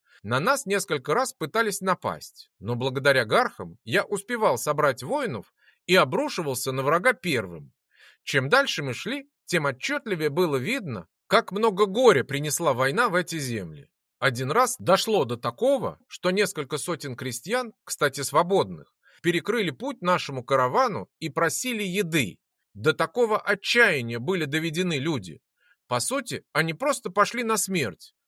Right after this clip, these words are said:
потому что прекрасно понимали, что воинские отряды не станут с ними церемониться. Вышли прямо так, вместе с детьми, и встали на колени. Пришлось всему каравану останавливаться.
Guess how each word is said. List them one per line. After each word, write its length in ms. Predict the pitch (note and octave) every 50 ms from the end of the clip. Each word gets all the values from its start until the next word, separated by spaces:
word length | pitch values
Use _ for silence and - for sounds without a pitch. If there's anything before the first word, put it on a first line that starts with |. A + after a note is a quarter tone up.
| _ -
потому 320 | - A#2+ A2+ D3+ D3+ D#3+
что 140 | D3 - F3+
прекрасно 640 | C#3+ - A#3 A3+ - A3 G#3 E3+ C3 - - B2 A2
понимали, 640 | - A#2+ A2+ A#2+ A#2+ D3 A3 B3+ A#3 C#3+ F#2 - _ _ _ _ _ _
что 260 | - - - F3+ F#3
воинские 560 | F#3+ A3 G3+ E3+ C3 - - - C3+ C3 A#2
отряды 580 | - B2+ B2 - - F#3+ A#3+ B3 G#3 D#3+ C3 B2+
не 120 | D3 F3
станут 460 | - - - A#3+ B3 G#3+ F#3+ D#3+ -
с 60 | -
ними 240 | - F#3 F3 D#3+ C#3+
церемониться. 840 | B2 - D#3 D#3+ E3 E3+ E3 D#3+ C#3+ A#2 F#2 E2+ _ - - - _ _ _ _ _ _ _ _ _ _ -
Вышли 440 | F#2+ A#2+ G#3 C#4 C4 - - G3+
прямо 340 | D#3 - G#3 A#3 G#3+ G3+ F#3
так, 420 | F#3 - D3 A2 E2+ - _ - _ _ _ _ -
вместе 540 | F#2+ F#2+ A#2+ D#3 G3 G3 - - - D#3+ C#3+
с 80 | C3
детьми, 500 | B2 C#3+ C#3 B2 - G3+ C4+ D4 B3+ _ _ _ -
и 100 | - F#3+
встали 400 | F3 - - - C#4 C#4 C4+ A#3+
на 140 | G#3+ G3+ F#3
колени. 600 | - A3 G#3+ G3+ F#3 D3+ B2 G2+ F2+ D#2+ C#2+ _ _ _ _ - - _ _ _
Пришлось 440 | - C3+ C3+ B2 - - D4 D4+ -
всему 340 | - - - E3+ G#3 C4 A3+
каравану 440 | - E3+ D3 C#3 F3 A3 G#3+ F3+
останавливаться. 880 | E3+ D#3 - - E3 D3+ C#3+ A#2+ G2+ F#2+ F2+ E2+ E2 - - - - _